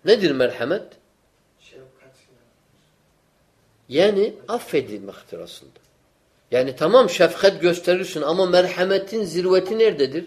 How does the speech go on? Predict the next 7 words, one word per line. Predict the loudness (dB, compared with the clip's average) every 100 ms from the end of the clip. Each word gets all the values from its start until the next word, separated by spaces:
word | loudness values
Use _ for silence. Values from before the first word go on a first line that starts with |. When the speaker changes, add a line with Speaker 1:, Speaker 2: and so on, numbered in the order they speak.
| -2
Speaker 1:
Ne | 0
zamandır? | 0 -2 -4 -4 -6 -8 _ _ _ _ _ _
Sen | -12 -6 -4 -4 -8 _ _ _ _ -10
bir | -6 -2
deneyin | 0 0 -2 -4 -10 -14
üzerine | -6 -4 -4 -8
muktedirsin. | -8 -12 -12 -12 -10 -12 -14